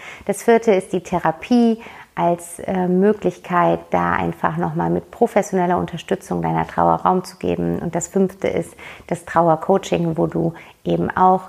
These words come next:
zum einen professionelle Hilfe bekommst und zum anderen Praxistipps oder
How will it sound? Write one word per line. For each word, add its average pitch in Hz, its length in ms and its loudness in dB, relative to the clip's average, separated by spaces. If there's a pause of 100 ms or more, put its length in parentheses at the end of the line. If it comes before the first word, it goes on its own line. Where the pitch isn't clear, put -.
(160)
zum - 160 -8
einen 175 280 0
professionelle 170 600 0
Hilfe 185 340 2
bekommst 165 480 0
und 185 140 -4
zum - 180 -6
anderen 165 520 0 (420)
Praxistipps - 1080 -2
oder 82 600 0